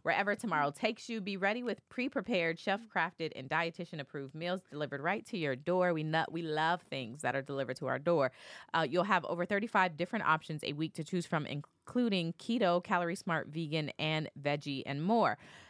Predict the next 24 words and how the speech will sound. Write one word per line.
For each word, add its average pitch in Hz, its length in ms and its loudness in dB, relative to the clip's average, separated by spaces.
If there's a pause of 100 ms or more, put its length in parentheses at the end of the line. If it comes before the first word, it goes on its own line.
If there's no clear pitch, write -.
(160)
Uh, 156 200 4
and 180 120 -2
there's 175 200 2
more. 196 480 2 (360)
And 160 100 0
there's 156 160 2
even 233 300 0
more 170 180 4
to - 180 -6
enjoy 143 320 2
with 131 160 -4
over 139 160 -2
fifty-five 156 600 0
nutrition-packed 175 800 -4
add-ons 143 400 -2
that'll 131 200 0
help 165 300 -2
make 151 260 -4
your 135 140 -2
weekly 180 400 -2
planning 156 680 -4
even 147 320 -2
more 127 200 0
delicious. 135 600 -4